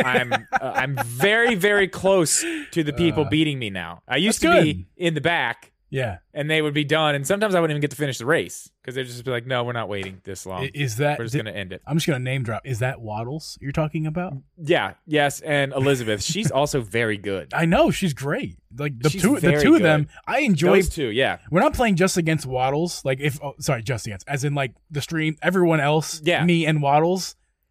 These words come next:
Speaker 1: I don't have too much fun because Waddles just dominates, and, and I'm usually
Speaker 2: He
Speaker 1: second.
Speaker 2: does.
Speaker 1: I'm usually second place. It's usually my stream is behind me,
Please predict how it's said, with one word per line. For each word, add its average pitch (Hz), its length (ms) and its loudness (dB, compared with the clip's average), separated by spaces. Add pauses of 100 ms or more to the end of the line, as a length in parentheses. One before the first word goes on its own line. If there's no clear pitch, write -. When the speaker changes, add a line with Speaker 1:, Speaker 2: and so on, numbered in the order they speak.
(240)
Speaker 1:
I 165 80 0
don't 196 120 4
have 185 160 2
too 185 120 2
much 151 220 2
fun 127 280 -2
because 123 360 -2
Waddles 139 380 2
just 120 140 -8
dominates, 117 580 -4 (440)
and, 131 260 -8 (220)
and 151 180 -4
I'm 233 180 2
usually 196 260 4
Speaker 2:
He - 40 4
Speaker 1:
second. 175 300 4
Speaker 2:
does. - 40 -6
Speaker 1:
I'm 226 140 4
usually 190 240 4
second 175 320 2
place. 147 320 -2
It's 143 220 -6
usually 147 340 0 (280)
my 151 200 0
stream 175 400 0
is 143 100 0
behind 156 440 0
me, 151 240 -2